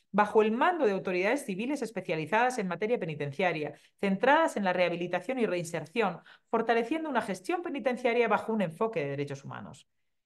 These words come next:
Sigue pendiente la clasificación adecuada, la adopción de una base de datos digital de las personas privadas de libertad que permita el seguimiento individualizado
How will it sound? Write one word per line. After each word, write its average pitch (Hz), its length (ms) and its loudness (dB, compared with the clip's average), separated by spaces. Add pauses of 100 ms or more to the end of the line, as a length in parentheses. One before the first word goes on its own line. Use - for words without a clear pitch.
(120)
Sigue 180 280 -4
pendiente 185 540 2
la 165 140 2
clasificación 170 600 -4
adecuada, 185 540 4
la 160 80 4
adopción 196 360 -2
de 277 40 -4
una 254 140 0
base 262 260 0
de 214 80 4
datos 254 340 2
digital 233 440 -2
de 226 80 0
las 180 100 -2
personas 185 360 -4
privadas 180 300 -2
de 196 80 -2
libertad 160 380 0
que 202 140 -4
permita 185 380 -2
el 208 60 0
seguimiento 220 600 -2
individualizado 175 960 0